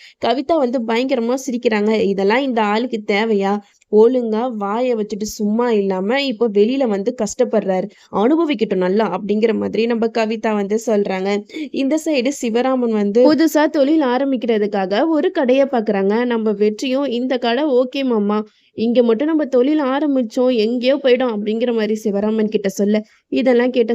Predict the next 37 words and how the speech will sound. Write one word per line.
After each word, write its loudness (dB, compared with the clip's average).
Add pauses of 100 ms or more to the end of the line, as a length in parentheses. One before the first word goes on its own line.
சிவராமன் 2
வந்து 0
அந்த -2
இடத்துல 0
ஒரு 2
மாதிரி 0
நிக்கிறாங்க. -2 (420)
"நான் 0
புதுசா -2 (120)
தொழில் 2
ஆரம்பிக்க 0 (100)
போறேன், 2 (140)
இந்த 2 (100)
நேரம் 0
பார்த்து 0
என்னோட 0 (120)
ரெண்டு 0
பசங்களும் 2
இல்லையே" 2
அப்படிங்கிற 0
மாதிரி -2
ஃபீல் -2
பண்ணிக்கிட்டு -2
இருக்காங்க. -2 (220)
அப்போ 0
துளசி -2
சொல்றாங்க, 0 (500)
"ஏன்பா 2
இதுக்கெல்லாம் -2
ஃபீல் -2
பண்றீங்க? -2 (180)
அவங்க 2
தான் 2
நீங்க -2
வேணான்ட்டு 0
விட்டுட்டு -2
போயிட்டாங்கல்ல, 2